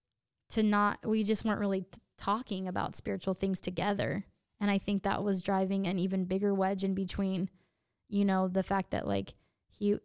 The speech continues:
and I was so into recovery. And, I mean, I was bummed that he wasn't as into it,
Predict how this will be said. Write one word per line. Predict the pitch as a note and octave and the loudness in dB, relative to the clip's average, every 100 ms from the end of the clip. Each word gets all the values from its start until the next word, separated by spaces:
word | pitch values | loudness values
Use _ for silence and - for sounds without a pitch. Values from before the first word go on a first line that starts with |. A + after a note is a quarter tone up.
| _ | _
and | - G3 | -4 0
I | F#3 | 2
was | F#3 F#3+ | 4 4
so | - G3 | 4 4
into | F#3+ F#3 | 4 4
recovery. | F#3 F3+ F#3+ F#3 F#3+ F#3 F#3 | 2 0 0 2 4 4 2
And, | - F#3 F#3 F#3 - | 0 0 2 0 -2
I | G3+ G#3+ | 2 4
mean, | G#3+ | 4
I | G#3+ F#3+ | 4 6
was | G#3 F#3+ | 8 6
bummed | F3 E3+ G#3 A3 | 4 2 4 4
that | F#3+ | 4
he | F3 G3+ | 2 2
wasn't | F#3+ F3 G3+ G3+ | 4 4 4 2
as | F#3 | 0
into | C#3+ F#3+ - B3 | 0 0 2 4
it, | D4+ F#4 | 4 0